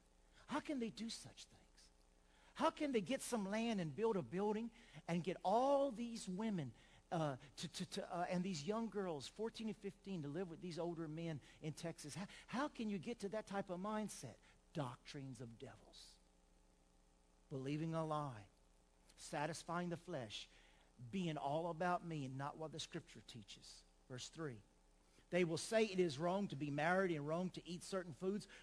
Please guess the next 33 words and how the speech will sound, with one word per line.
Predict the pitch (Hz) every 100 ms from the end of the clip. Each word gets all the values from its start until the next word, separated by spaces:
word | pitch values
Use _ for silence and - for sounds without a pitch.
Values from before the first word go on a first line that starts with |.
| -
but | 139
God | 170 180 -
created | 175 180 180
those | 185
foods | - 202 -
to | 139
be | 175
eaten | 196 190
with | 160
thanks | 175 185 -
by | 170 151
faithful | - 190 202 - 226
people | - 196 - 160 - -
who | 175
know | 165 202 220
the | 220 226
truth." | - 277 190 117 - 135
Know | 143 160
the | 190
truth. | - 160 143 - - - - - -
"Since | - 190
everything | 214 247 285 262 262
God | 240 233
created | - 226 226 226
is | 196
good, | 165 196 160
we |
should | 170 - 156
not | 180 202
reject | 190 156 180 - -
any | 196 196 147
of |
it, | 131